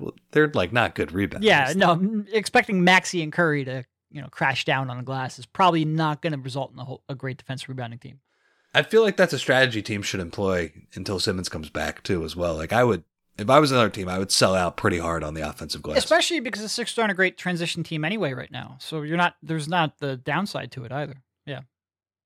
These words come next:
Speaker 2: Yep.
Speaker 1: But yeah, I mean, Collins, you know, as much, uh, and, and it's funny, you know, you, you thought there would be, like, a lot of bad, bad blood from that rivalry, but I don't know. Jo-,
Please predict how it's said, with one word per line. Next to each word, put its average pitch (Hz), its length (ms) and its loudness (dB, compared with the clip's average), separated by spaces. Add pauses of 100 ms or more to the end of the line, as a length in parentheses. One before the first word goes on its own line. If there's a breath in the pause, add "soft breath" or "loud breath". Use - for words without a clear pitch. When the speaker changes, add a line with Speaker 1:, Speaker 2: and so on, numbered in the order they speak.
(340)
Speaker 2:
Yep. 151 140 -14
Speaker 1:
But 104 100 6
yeah, 85 180 6
I 85 60 2
mean, 98 160 0
Collins, 151 500 0
you 120 120 -4
know, 95 140 0
as 95 120 -6
much, 113 320 0
uh, 90 280 2 (920)
and, 208 100 4
and 202 160 8
it's 190 120 4
funny, 190 300 4
you 117 100 6
know, 107 280 4 (200)
you, 123 280 0
you 123 200 0
thought 127 320 6
there 120 120 4
would 113 120 4
be, 107 120 2
like, 104 200 2
a 107 40 2
lot 101 160 4
of 104 120 2
bad, 104 340 4
bad 110 240 6
blood 98 320 0
from - 300 -4
that 101 180 2
rivalry, 107 480 2
but 95 300 -4 (600)
I - 40 0
don't - 80 6
know. 135 240 4 (100)
Jo-, 214 140 -6